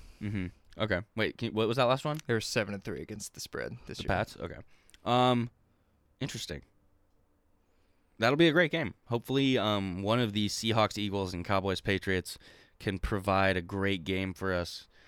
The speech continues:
Speaker 1: because last weekend that Ravens-Texans game was such a letdown. Um, next game, you got the Packers traveling to, oh my gosh, this is a freaking great game as well. Um, Packers traveling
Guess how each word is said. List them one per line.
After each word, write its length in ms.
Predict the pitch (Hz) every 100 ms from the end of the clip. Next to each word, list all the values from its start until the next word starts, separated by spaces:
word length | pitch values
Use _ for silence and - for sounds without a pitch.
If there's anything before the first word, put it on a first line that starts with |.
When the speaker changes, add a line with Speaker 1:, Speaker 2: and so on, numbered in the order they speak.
| - _ _ -
Speaker 1:
because 380 | 95 101 92
last 340 | 95 98 95 -
weekend 480 | 95 95 90 90 85
that 320 | 92 87 80
Ravens-Texans 800 | 95 92 90 90 - 98 - 87
game 180 | 85 82
was 80 | 80
such 180 | 92 -
a 40 |
letdown. 340 | 80 - - 69 - - -
Um, 340 | - 107 104 -
next 280 | - 127 151
game, 280 | 151 123 120 - - - -
you 80 | 113
got 100 | 113
the 60 | -
Packers 640 | - 131 139 151 135 - - _ -
traveling 540 | - 127 135 156 107
to, 80 | 101
oh 120 | 101
my 140 | 101 73
gosh, 320 | 101 - -
this 160 | 110 -
is 100 | -
a 40 |
freaking 480 | - - - 107 104
great 200 | 101 98
game 180 | 104 104
as 100 | 98
well. 320 | 117 107 85 - - -
Um, 240 | 110 104
Packers 440 | - 135 135 151 113 117 -
traveling 640 | 123 127 135 123 113 117